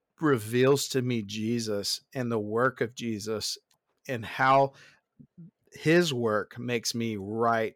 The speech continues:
with God, the triune God of the universe. And so, uh, because I know that it's Christ who changes me, not simply reading the Bible and not simply meditating on a passage.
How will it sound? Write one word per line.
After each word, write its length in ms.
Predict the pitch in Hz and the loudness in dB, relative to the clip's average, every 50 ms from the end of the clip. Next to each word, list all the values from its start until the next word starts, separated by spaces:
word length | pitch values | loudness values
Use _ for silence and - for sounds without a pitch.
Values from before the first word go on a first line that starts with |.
| _ _ | _ _
with 600 | 113 113 113 120 127 127 127 120 - - 110 110 | -14 -8 -2 2 2 2 2 0 -2 -14 -12 -6
God, 500 | 113 110 107 104 101 101 98 104 113 117 | -4 -2 0 0 0 -2 -4 -6 -8 -6
the 100 | 117 117 | -8 -6
triune 500 | 117 - - 117 117 120 117 113 110 104 | -6 -2 0 0 0 0 -2 -4 -6 -6
God 220 | 107 107 104 104 104 | -6 -4 -4 -4 -4
of 120 | 104 101 | -6 -8
the 100 | 107 98 | -10 -12
universe. 640 | 92 101 101 104 104 107 104 101 95 95 - - - _ _ _ - - - - - _ _ _ _ - | -10 -10 -10 -10 -8 -8 -6 -6 -6 -6 -8 -10 -12 _ _ _ -20 -20 -20 -20 -20 _ _ _ _ -6
And 180 | 123 117 110 | -6 -4 -4
so, 420 | - - - 120 113 110 104 104 107 | -4 0 0 2 2 4 2 2 0
uh, 340 | - 107 110 101 98 101 - - | 0 0 -2 0 -2 -2 -2 -2
because 320 | 127 123 - 139 135 123 - - | -4 0 4 2 2 2 2 0
I 220 | 123 123 139 160 | 2 4 4 4
know 460 | 165 147 117 101 95 95 98 101 107 _ _ _ _ _ _ _ _ | 2 0 -2 -2 -2 -4 -6 -6 -10 _ _ _ _ _ _ _ _
that 260 | 127 120 110 113 113 | 0 0 2 2 2
it's 260 | 123 117 104 - - | 0 0 0 -2 -2
Christ 880 | - _ - - - - 147 135 139 123 107 104 101 - - - - _ _ _ _ _ _ | -2 _ -12 -12 -2 2 4 6 6 4 4 2 -2 -2 -4 -4 -10 _ _ _ _ _ _
who 140 | - 127 117 | -4 -4 -4
changes 720 | 117 - - - 139 131 135 135 131 123 127 120 98 92 98 | -2 -2 0 2 2 2 2 2 0 0 -2 -2 -2 -4 -8
me, 500 | 101 110 123 127 120 113 104 98 95 _ _ - _ _ _ | -6 -4 -2 -2 -2 -4 -4 -6 -10 _ _ -20 _ _ _
not 420 | - 123 123 127 131 135 135 - _ _ _ _ _ _ _ | -6 -2 2 4 4 4 4 2 _ _ _ _ _ _ _
simply 500 | - - - 139 131 117 - 131 117 107 | -4 -2 0 0 0 0 0 0 0 0
reading 500 | 98 95 104 117 120 123 117 117 107 107 | -2 -4 -2 -2 0 0 0 -2 -4 -4
the 80 | 101 98 | -6 -4
Bible 580 | 95 104 104 101 101 98 92 92 90 90 _ _ _ _ _ _ _ _ _ _ - _ _ | -4 -2 0 0 -2 -2 -4 -6 -6 -6 _ _ _ _ _ _ _ _ _ _ -20 _ _
and 200 | - 117 113 110 | -6 -4 -2 2
not 260 | 120 131 135 143 - | 4 6 6 4 4
simply 440 | - - - 139 131 123 - - 117 | 2 0 2 2 2 0 0 -2 -2
meditating 920 | 104 104 104 107 110 113 120 113 107 - 104 95 92 90 87 87 92 95 | -2 -2 -2 -2 -2 -2 -2 -4 -4 -4 -4 -4 -4 -4 -6 -8 -8 -10
on 280 | 71 107 110 107 101 104 | -8 -6 -4 -4 -4 -6
a 140 | 98 104 107 | -6 -6 -8
passage. 800 | _ - 117 107 110 107 - - 98 95 90 87 - - - | _ -2 0 0 0 0 0 -2 -4 -4 -4 -6 -8 -12 -12